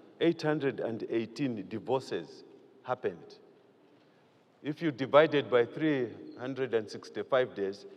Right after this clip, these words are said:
it translates to fifty-seven divorces every day.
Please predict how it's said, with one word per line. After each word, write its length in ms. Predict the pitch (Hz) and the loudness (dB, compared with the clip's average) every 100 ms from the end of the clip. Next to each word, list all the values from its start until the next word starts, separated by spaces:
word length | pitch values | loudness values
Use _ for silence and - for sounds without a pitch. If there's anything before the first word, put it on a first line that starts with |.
| - - | -20 -12
it 180 | 120 - - | -10 -10 -4
translates 640 | 127 117 113 156 147 - | -2 -2 0 2 2 0
to 120 | - | -10
fifty-seven 920 | 131 151 160 - 143 131 - 160 147 127 | -10 -10 -12 -10 -12 -8 -4 -2 -2 -6
divorces 600 | 120 98 131 131 110 90 90 | -10 -4 -4 -2 -6 -8 -6
every 280 | 175 143 120 | -6 -4 -8
day. 220 | 90 87 | -10 -12